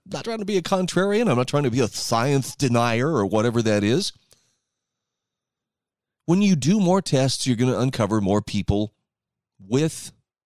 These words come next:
either the virus or who will show evidence of having had the virus. I mean, this just goes to fig-, this just stands to reason, rather.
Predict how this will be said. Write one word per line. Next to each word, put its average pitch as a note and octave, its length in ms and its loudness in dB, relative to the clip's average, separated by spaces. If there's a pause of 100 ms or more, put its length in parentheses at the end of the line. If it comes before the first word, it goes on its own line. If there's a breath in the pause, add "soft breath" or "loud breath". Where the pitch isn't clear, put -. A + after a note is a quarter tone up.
(340)
either B2 400 0
the A2 160 -2
virus A#2+ 560 -2
or A#2+ 400 2
who A2 360 0
will A#2 140 0
show A#2 300 0
evidence G#2 440 -2
of F#2+ 80 -10
having G2 340 -2 (320 soft breath)
had G#3 240 -4
the A2 60 -6
virus. - 500 -8 (680)
I F#2+ 60 -6
mean, G2+ 160 2
this A2+ 160 -2
just - 220 -6
goes G2 220 -2
to A2 100 -6
fig-, F#3+ 280 -6
this A#2+ 240 -8
just - 280 -6 (320)
stands D3+ 360 -2
to C3+ 100 -2
reason, D3 320 0
rather. D#2+ 260 -8